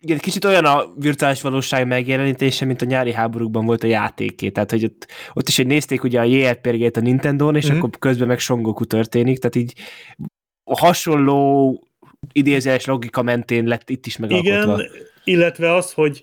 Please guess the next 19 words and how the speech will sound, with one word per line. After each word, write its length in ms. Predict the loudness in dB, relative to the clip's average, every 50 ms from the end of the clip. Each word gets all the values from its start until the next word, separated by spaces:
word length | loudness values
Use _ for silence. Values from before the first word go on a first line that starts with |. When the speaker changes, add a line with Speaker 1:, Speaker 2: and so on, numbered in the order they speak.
| _ _ _ _ _ _ _ _ _ _ _ _
Speaker 2:
ö, 160 | 0 0 2
kiderül 400 | 2 0 0 0 0 2 2 2
a 80 | 2 2
végén, 360 | 2 0 0 0 0 -2 -2
hogy 140 | -2 -4 -4
miért 600 | -4 -4 -2 0 0 0 0 -4 -6 -14 -20 -16
ilyen 320 | -10 -6 -4 -4 -4 -4
ez 180 | -6 -8 -8 -8
a 220 | -10 -10 -12 -14 -16 _ _ _ _ _ _ _ _ _
Sárkány 640 | _ -14 -8 -4 -2 -2 -2 -2 -2 -4 -4 -4 -4
nevű 240 | -4 -2 -2 0 -2
karakter, 580 | 0 0 0 0 0 -2 -4 -4 -6 -4 -2 0
hogy 140 | 0 2
mi, 200 | 4 4 4 4
mi, 180 | 2 2 0 0
mi 160 | 2 0 0
van 200 | 0 0 -2 -2
ott 140 | -4 -6 -6
vele. 380 | -8 -10 -10 -10 -12 -14 -16